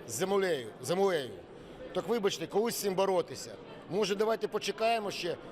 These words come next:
місяць, півроку, рік. Які проблеми? Внесли до порядку денного, прийняли в першому читанні. Да, безумовно, у депутатів можуть бути зауваження.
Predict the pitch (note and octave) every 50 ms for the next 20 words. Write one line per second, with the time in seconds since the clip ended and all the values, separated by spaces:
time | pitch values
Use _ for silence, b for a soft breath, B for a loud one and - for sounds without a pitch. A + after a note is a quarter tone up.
0 | - - C#3 G3 A3 A3 G3+ - - F3+ D#3+ C#3 - - B B B B - -
1 | - A3 A3+ A3+ G#3+ F3+ F3+ F3+ F3 E3+ E3 - C#3+ C#3 A#2+ - - D3 E3+ A3
2 | A#3 A3 F#3 - - B B B B - - C3+ F3 - - C4+ A#3 C4+ C4+ B3+
3 | A#3 B3 A#3 A3 F3 D3 C3 A#2 G#2+ C#3 F#3 G3+ - A#3 C4 C4 A3+ A#3 - G#3+
4 | G3+ A3 G#3+ A3 - G3+ F3 G3 F#3+ E3+ D3+ C3 A2+ A#2 A2 B B B B B
5 | - - F3 G3 A#3 A#3+ A#3+ A3+ A3 G#3 - - - G3 G3+ - G3 G#3 G#3 G3
6 | - - G3 E3 - D#3+ C#3 B2+ A#2 A#2 G2+ B B B B B A#2+ C3 G3+ A#3+
7 | B3 A#3 G#3 F#3+ D#3 G3 F3+ G#3 A#3 A#3+ A#3 G#3+ G3+ F3+ D#3+ F3+ - F3+ F3 F3+
8 | A3+ A#3+ A#3+ G#3 F3 F3 G3 G#3+ G3 F#3 E3+ F3 G3+ E3 D#3+ G#3 G3+ G3 F#3 F#3
9 | E3+ D#3 G#2+ B2+ B2+ A#2+ A#2